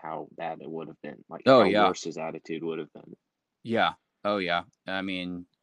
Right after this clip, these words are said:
Speaker 2: gosh, and then he, you know, he just would have been a bust. And, <laughs> I
Speaker 1: Yeah.
Speaker 2: mean,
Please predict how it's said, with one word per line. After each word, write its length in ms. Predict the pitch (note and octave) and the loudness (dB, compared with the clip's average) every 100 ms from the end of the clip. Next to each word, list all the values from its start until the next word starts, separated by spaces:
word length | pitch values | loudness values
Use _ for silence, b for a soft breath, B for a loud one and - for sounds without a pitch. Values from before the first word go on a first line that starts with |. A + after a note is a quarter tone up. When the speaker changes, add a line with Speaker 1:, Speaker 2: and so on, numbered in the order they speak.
| - | 2
Speaker 2:
gosh, 380 | G2 F#2 - | 6 6 4
and 180 | E2+ F2 | -6 -4
then 220 | F2+ F2+ | -2 -4
he, 160 | F2 G2 | -6 -6
you 140 | G#2+ G2 | -2 -2
know, 80 | |
he 140 | F2 G2 | 0 0
just 180 | F2+ A2+ | 0 0
would 80 | |
have 80 | G2 | 0
been 80 | G2+ | 2
a 160 | F2 E2 _ _ _ _ - - _ - A2 _ - | 0 -2 _ _ _ _ -18 -18 _ -16 -16 _ 4
bust. 540 | G2+ A#2 F#2 - - - _ - | 10 10 10 4 -14 -20 _ -10
And, 340 | G2 G2 - - - | -8 -6 -8 -14 -20
<laughs> 140 | - | 4
I 80 | E3 | 4
Speaker 1:
Yeah. 300 | F#2+ G2+ D#2 | 6 6 4
Speaker 2:
mean, 80 | - | 0